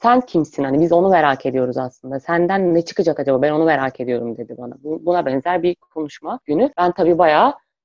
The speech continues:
düştüm ilk başta. "Nasıl yani? Şimdi ben bir sürü şey yapıyorum. Hani onlar, böyle her şey çorba oldu Sinan. Yani ne olacak?" falan. Ama sonra ben şeyi hatırladım. "Merve sen en son ne zaman resim yapmayı seviyordun yani?"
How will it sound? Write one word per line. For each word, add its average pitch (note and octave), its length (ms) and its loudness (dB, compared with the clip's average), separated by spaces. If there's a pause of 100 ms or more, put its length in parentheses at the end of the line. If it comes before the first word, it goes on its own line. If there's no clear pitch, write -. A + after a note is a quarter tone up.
(140)
düştüm E3 380 -2
ilk D3 200 -4
başta. C#3 320 -6
"Nasıl D#3 260 0
yani? C3+ 260 0
Şimdi C#3 200 -8
ben D3 160 0
bir C#3+ 60 -6
sürü D#3+ 220 -4
şey D3 220 0
yapıyorum. D#3+ 480 0 (120)
Hani D#3+ 140 -4
onlar, E3 420 2 (140)
böyle D#3+ 360 -4
her A#3+ 200 2
şey C4 240 2
çorba G3 380 2
oldu D3+ 300 4
Sinan. C#3 320 -20
Yani C#3 360 -8
ne C#3+ 40 -4
olacak?" D#3 460 0
falan. G#3 260 -4 (220)
Ama C4+ 180 2
sonra D#4 280 4
ben D4 120 2
şeyi C#4 220 4
hatırladım. D#3 460 0 (180)
"Merve C4 280 0
sen B3+ 200 0
en B3+ 120 4
son B3+ 200 0
ne B3 120 2
zaman A3+ 340 0
resim D3 320 -8
yapmayı C3+ 480 -12 (160)
seviyordun - 520 -8
yani?" C#3+ 440 -14